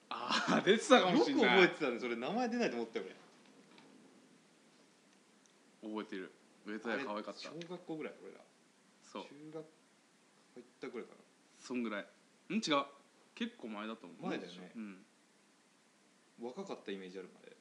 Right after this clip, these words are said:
Speaker 1: うん。
Speaker 2: いや、多分、これがわ-、このドラマがわかる人、多分同世代ぐらいだよね。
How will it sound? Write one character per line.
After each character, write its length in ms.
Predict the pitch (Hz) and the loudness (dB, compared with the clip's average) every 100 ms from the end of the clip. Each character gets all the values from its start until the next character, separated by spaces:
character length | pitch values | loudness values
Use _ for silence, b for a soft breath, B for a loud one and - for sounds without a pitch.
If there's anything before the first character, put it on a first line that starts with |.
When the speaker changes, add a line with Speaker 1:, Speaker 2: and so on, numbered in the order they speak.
| _ - | _ -10
Speaker 1:
う 40 | |
ん。 120 | 113 101 | -8 -8
Speaker 2:
い 40 | - _ _ _ _ _ _ _ _ _ _ _ _ _ _ _ _ _ - - _ _ _ _ - | -14 _ _ _ _ _ _ _ _ _ _ _ _ _ _ _ _ _ -20 -20 _ _ _ _ -14
や、 60 | |
多 120 | 185 | -8
分、 320 | 175 101 92 - - B B B | -6 -8 -10 -18 -20 B B B
こ 120 | - 165 | -8 -2
れ 200 | 226 220 | 0 -2
が 100 | 208 | -4
わ-、 200 | 196 196 - - | -4 -6 -14 -10
こ 60 | |
の 120 | 185 185 | -8 -6
ド 100 | 202 | -4
ラ 100 | 151 | -4
マ 100 | 98 | -6
が 80 | |
わ 120 | 95 90 | -6 -6
か 120 | 107 | -8
る 80 | 90 | -8
人、 120 | 98 | -12
多 160 | - | -16
分 160 | 92 92 | -16 -10
同 220 | 107 113 | -8 -8
世 120 | 110 | -6
代 140 | 117 107 | -6 -6
ぐ 80 | 107 | -10
ら 80 | |
い 0 | |
だ 80 | - | -14
よ 60 | |
ね。 60 | - | -18